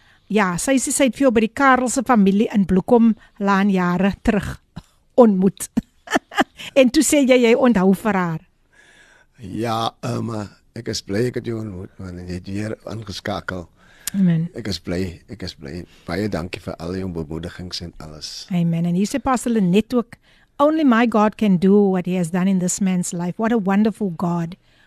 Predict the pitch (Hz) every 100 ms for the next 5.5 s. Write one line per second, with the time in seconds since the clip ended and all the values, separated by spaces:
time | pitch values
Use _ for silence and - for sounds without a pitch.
0 | _ 190 175 185 165 _ - - - 170
1 | 170 - 190 190 175 180 196 190 185 190
2 | - 196 - 185 175 175 220 - - -
3 | _ - 185 196 190 202 220 - 196 220
4 | 202 196 196 190 214 - 196 - 185 -
5 | _ _ - 220 226